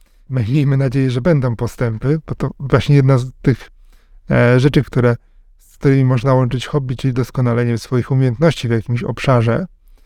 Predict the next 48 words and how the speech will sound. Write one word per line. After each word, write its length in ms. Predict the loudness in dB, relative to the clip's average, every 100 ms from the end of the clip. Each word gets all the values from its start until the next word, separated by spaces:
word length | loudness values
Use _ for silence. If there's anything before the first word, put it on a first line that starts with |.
| _ -4
To 100 | 0
też 180 | 2 2
jest 140 | 0 0
taka, 520 | -2 0 -2 -4 -10
taka 200 | -8 -4
ważna 440 | -2 -2 -2 -2 -2
rzecz, 280 | -2 -4
że 100 | -6 -4
my 340 | 0 2 2
robiąc 400 | 0 0 0 -2
coś, 260 | -2 -2 -2
chcemy 300 | -2 0 2
robić 300 | 0 -2 -4
to 120 | -2
coraz 360 | 0 0 2
lepiej. 440 | 0 2 0 0 -2 _ -20 -20 -20 -20 -10
Zaczynamy 640 | -6 -4 -2 -2 0 0
sobie 240 | 2 0 2
tam 280 | 0 0 -2
coś, 460 | -4 -6 -6 -10
nie 160 | -2 0
wiem, 160 | 0 -2
brzdękać 460 | 0 0 2 -2
na 120 | -2
gitarze, 460 | -4 -2 0 0 0
a 40 |
potem 300 | -4 -6 -4
mówi, 220 | -4 -4 -4
a 160 | -6
to 120 | -2 0
może 260 | 2 2
na 120 | 0
jakiś 260 | -2 -4 -12
kurs 320 | -4 -4 -4
się 140 | -4 -2
zapiszę, 440 | -2 -4 -4 0
może 220 | 0 -2
po-, 100 | -6
podglądam 600 | -6 -4 2 2 4 0
kogoś, 360 | 0 -2 -2 -2 -8 _ _ _
o, 100 | -4 0
a 80 |
może 220 | 0 0 -2
zobaczę, 360 | -4 -4 -2
jak 140 | -2 0
ten 220 | 2 2
gra, 200 | 2 0
tamten, 420 | 0 0 2